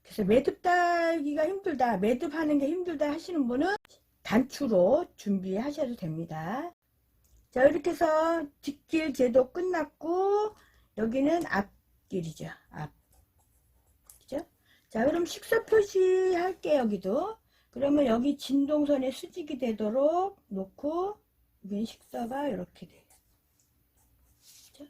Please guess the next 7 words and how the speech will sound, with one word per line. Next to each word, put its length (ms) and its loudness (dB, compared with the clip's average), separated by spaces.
식서. 400 -14
자, 180 -6
이렇게 300 -2
해서 160 -2
앞 280 -4
다 300 -2
그렸으면 760 0